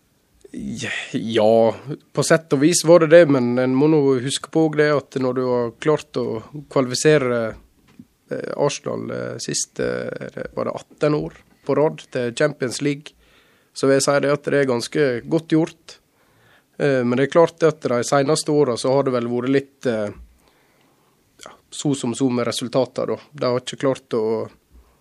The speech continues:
hverken, eh, vunnet noen titler annet enn F A-cupen og litt sånn. Og det er no, det henger nå bra høyt det også, men, eh, en forventer nå gjerne at en kanskje kommer bra langt i Champions League og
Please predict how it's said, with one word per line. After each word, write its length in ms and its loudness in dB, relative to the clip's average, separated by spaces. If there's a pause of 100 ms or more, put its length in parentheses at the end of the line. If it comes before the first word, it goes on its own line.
(440)
hverken, 520 -6
eh, 260 -8 (760)
vunnet 680 -2
noen 800 -6 (120)
titler 560 -6 (460)
annet 220 0
enn 180 0
F 240 -4
A-cupen 460 -6
og 80 -8
litt 160 -12
sånn. 260 -8
Og 300 -8
det 80 0
er 60 0
no, 300 0
det 140 -2
henger 240 2
nå 180 0
bra 220 2
høyt 300 -4
det 160 0
også, 180 -4
men, 260 -4
eh, 120 -8 (800)
en 100 -2
forventer 460 0
nå 100 -2
gjerne 300 -4
at 140 -10
en 100 -6
kanskje 500 -6 (160)
kommer 260 -2
bra 200 0
langt 280 -4
i 60 -6
Champions 500 -6
League 240 -6
og 220 -8